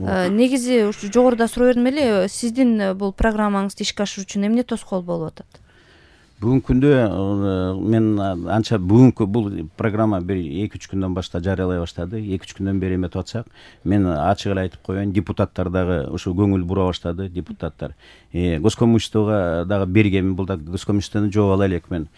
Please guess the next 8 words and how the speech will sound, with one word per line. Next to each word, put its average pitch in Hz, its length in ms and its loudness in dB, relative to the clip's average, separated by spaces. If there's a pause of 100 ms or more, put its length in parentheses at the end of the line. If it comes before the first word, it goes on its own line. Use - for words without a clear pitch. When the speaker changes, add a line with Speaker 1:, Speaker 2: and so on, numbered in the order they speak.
(240)
Speaker 2:
Но 104 180 4
эми 120 120 4
бир 113 140 0
айтып 127 220 0
коеюн. 101 360 2 (460)
М, 90 360 -2 (460)
муну 117 580 6
биз 92 400 2